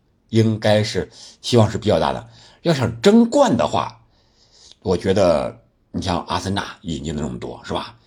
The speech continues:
然后曼城呢还是相对的稳定啊，走了个京多安，又引进了一些其他的队员，目前可能还有一些转会没有完成，呃，感觉要想挑战这个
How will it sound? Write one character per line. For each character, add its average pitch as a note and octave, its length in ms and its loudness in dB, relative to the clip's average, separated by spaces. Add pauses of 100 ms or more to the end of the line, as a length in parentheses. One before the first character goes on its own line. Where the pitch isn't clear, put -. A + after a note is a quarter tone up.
(380)
然 E2 140 -8
后 F#2 100 -4
曼 A2+ 240 -2
城 E2+ 220 -6
呢 G2+ 240 -2 (460)
还 - 160 -6
是 F#2 80 -8
相 G2 180 -4
对 G#2+ 120 0
的 A2 80 2
稳 A2 280 0
定 - 260 -4 (300)
啊， D#2 160 -8 (120)
走 F2+ 140 0
了 E2+ 80 0
个 F2+ 80 -2
京 G#2 140 -2
多 G2 140 0
安， F#2+ 280 -2 (340)
又 G2+ 100 -6
引 E2 180 -4
进 E2 140 -4
了 E2+ 80 -2
一 E2+ 60 -4
些 E2 160 -6
其 - 120 -10
他 F2+ 140 -6
的 D#2 60 -10
队 E2+ 140 -2
员， B1+ 200 -8
目 A2+ 100 0
前 F#2+ 300 -4 (260)
可 - 120 -14
能 F#2 120 -2
还 G2 140 -4
有 G2+ 60 -2
一 G2 60 -4
些 A2 120 0
转 F2 160 -2
会 G#2 100 -2
没 G2 120 -4
有 F#2+ 80 -4
完 F2 160 -8
成， D#2 200 -10 (640)
呃， C2 340 -10 (300)
感 C#2+ 220 -4
觉 D#2+ 420 -4
要 A2 180 4
想 F2+ 300 -2
挑 - 340 -4
战 D#2 320 -2 (1120)
这 F#2+ 200 0
个 C2 520 -4